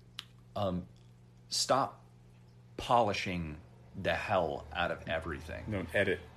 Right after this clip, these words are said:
Speaker 1: Present
Speaker 2: Yeah.
Speaker 1: it well, but stop editing nature.
Speaker 2: Life isn't a big Instagram moment. Like,
Speaker 1: No.
Speaker 2: you know, you know, it's like, kind of like, that's that same thing. We see so many people doing, you, you know,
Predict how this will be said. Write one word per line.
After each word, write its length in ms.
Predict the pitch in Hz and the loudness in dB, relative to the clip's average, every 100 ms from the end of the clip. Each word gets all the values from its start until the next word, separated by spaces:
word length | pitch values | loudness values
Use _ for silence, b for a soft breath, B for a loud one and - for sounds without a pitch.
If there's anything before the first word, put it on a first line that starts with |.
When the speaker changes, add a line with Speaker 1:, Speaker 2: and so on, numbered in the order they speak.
| - | -2
Speaker 1:
Present 500 | - 123 104 156 165 | 4 4 6 4 4
Speaker 2:
Yeah. 60 | |
Speaker 1:
it 100 | 156 | 0
well, 420 | 98 98 80 90 - - - - | 4 4 4 0 -6 -16 -18 0
but 280 | 113 98 - - - | 4 4 2 -16 -14
stop 480 | - - - 143 - - | -6 -2 2 2 2 -2
editing 440 | 120 113 95 87 | -2 0 -2 -2
nature. 460 | 87 107 - 50 - - - - - B B B - - | -4 -4 -6 -10 -14 -20 -20 -20 -20 B B B -12 -6
Speaker 2:
Life 360 | 156 131 135 143 | 4 8 8 8
isn't 240 | 120 123 | 4 2
a 40 | 107 | 2
big 220 | 110 101 | 2 2
Instagram 540 | 101 110 110 95 87 | 2 2 0 2 2
moment. 420 | 90 92 90 85 - - - | 0 0 -2 -4 -6 -14 -4
Like, 260 | 101 95 - - - - - - | -2 -2 -6 -16 -20 -20 -18 -4
Speaker 1:
No. 200 | 120 160 | 2 4
Speaker 2:
you 60 | |
know, 100 | 135 | 6
you 120 | 143 151 | 6 6
know, 60 | |
it's 120 | 147 | 6
like, 120 | 165 160 | 4 2
kind 180 | 170 | 4
of 80 | 143 | 6
like, 220 | 120 107 | 8 6
that's 220 | - 117 - | 4 2 4
that 160 | 123 | 2
same 220 | - 135 | 4 0
thing. 160 | 107 127 | 2 2
We 80 | 95 | 2
see 200 | - 120 | 0 0
so 140 | 104 | 0
many 160 | 107 92 | 0 0
people 260 | 117 110 | -2 -2
doing, 280 | 92 110 113 | 0 0 0
you, 80 | 120 | -2
you 140 | - | 2
know, 220 | 120 113 | 4 4